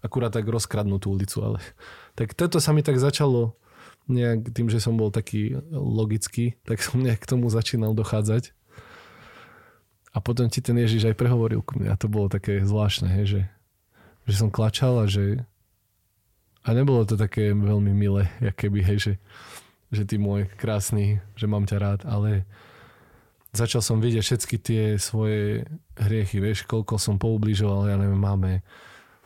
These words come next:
bratovi, proste priateľom, mojej manželke bývalej. A všetko to tak, <clears throat> a konečne si priznáš, že áno, si vinný, vieš, že, že začne ti byť aj ľúto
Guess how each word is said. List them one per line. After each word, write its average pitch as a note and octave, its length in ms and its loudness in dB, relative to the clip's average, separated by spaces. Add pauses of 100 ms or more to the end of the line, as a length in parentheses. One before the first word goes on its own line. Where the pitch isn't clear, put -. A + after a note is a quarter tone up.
(160)
bratovi, F#2+ 760 0
proste F#2+ 340 -4
priateľom, F#2+ 800 -2 (300)
mojej A2 260 2
manželke G2 480 0
bývalej. F#2 560 -2 (880)
A - 80 -10
všetko - 300 -2
to B2+ 120 0
tak, A#2+ 220 -2 (500)
<clears throat> E3+ 60 2 (1000)
a - 80 -12
konečne B2 380 0
si - 100 -2
priznáš, A2+ 460 2
že A2 80 0
áno, G#2+ 160 0
si F#2+ 160 -2
vinný, G#2 260 0
vieš, G#2 320 0
že, A2+ 40 0 (100)
že G#2+ 100 0
začne A2+ 320 0
ti G#2+ 140 -4
byť G#2 320 -2 (1800)
aj A2 160 0
ľúto A#2+ 360 2